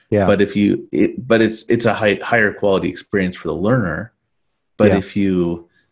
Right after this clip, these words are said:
Speaker 2: live stream it, uh, and you're not too worried about the live stream being exciting, you are still working in public, and you can, you know,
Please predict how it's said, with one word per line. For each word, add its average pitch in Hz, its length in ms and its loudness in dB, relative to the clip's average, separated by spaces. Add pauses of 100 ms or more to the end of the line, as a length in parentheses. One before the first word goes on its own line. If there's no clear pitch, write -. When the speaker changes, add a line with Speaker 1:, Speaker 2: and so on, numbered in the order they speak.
(120)
Speaker 2:
live 110 420 -2
stream 87 380 -2
it, 85 240 -6 (560)
uh, 90 280 -6
and 104 160 -4
you're 98 160 -2
not 98 300 -4
too 104 180 -2
worried 101 260 4
about 90 220 -2
the 90 100 -6
live 87 260 -2
stream 95 320 -6
being 90 240 -4
exciting, 120 720 -4 (480)
you 92 640 -4
are 87 180 -4
still 123 280 0
working 107 280 -4
in 90 140 -8
public, 98 600 -4 (580)
and 95 200 -4
you 90 160 -2
can, 87 560 -8
you 95 140 -12
know, 85 160 -10